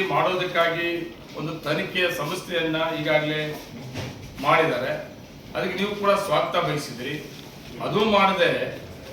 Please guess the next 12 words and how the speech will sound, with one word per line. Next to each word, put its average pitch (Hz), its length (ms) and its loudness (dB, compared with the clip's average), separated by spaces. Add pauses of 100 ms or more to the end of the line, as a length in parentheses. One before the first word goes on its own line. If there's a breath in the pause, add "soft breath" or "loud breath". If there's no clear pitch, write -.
(540)
ಇವತ್ತು 185 280 -2 (120)
ಸುಮಾರು 180 360 6
ಜನ 214 140 6
ಹೆಣ್ಮಕ್ಳು 185 480 0 (180)
ಬೀದಿಗೆ 156 300 -2
ಬಂದಿದ್ದಾರೆ. 139 380 -2 (1000)
ಸು-, 165 220 0 (100)
ಸುಮಾರು 202 320 6
ಜನ 208 160 2
ಹೆಣ್ಣು 196 240 2
ಮಕ್ಕಳು 196 260 0 (100)
ಇವತ್ತು 180 260 0